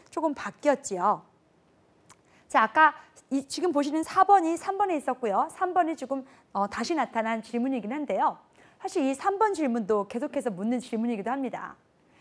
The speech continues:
자, 본인이 생각하는 바람직한 캐빈 승무원상에 대해서 기술하여 주십시오.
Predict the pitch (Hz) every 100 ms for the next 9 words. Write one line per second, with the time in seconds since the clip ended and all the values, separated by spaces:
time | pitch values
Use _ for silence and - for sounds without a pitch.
0 | - - 196 - - _ - 262 262 277
1 | 349 339 339 277 285 233 - 233 240 254
2 | 240 - 269 254 202 - 359 294 330 339
3 | - 349 339 330 330 302 269 240 214 208
4 | 269 247 - 254 262 233 220 180 165 -
5 | 160